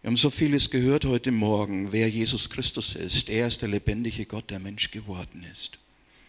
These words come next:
Und wenn du nach Hilfe in deinem Leben suchst, wo dein Leben wirklich eine Veränderung und eine Bez-, eine Perspektive bekommt, die über das hinausgeht, was du bisher erlebt hast, die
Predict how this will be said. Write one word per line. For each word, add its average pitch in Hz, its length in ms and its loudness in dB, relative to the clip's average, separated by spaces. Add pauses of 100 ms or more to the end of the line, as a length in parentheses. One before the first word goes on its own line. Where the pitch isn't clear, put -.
(1400)
Und 92 80 -6
wenn 117 120 4
du 120 60 6
nach 123 180 2
Hilfe 156 280 4
in 143 80 2
deinem 127 240 4
Leben 123 580 2 (120)
suchst, - 880 2
wo 123 80 -6
dein 117 180 0
Leben 117 380 0
wirklich 139 320 2
eine 117 180 0
Veränderung 123 640 2
und 101 140 -4
eine 104 200 -2
Bez-, - 380 0 (320)
eine 110 220 2
Perspektive 143 800 2
bekommt, 110 480 2
die 117 60 -2
über 107 200 2
das 117 220 4
hinausgeht, 120 640 2
was 107 160 -4
du - 80 -8
bisher 113 380 -2
erlebt 123 500 -4
hast, - 500 -4 (920)
die 113 440 4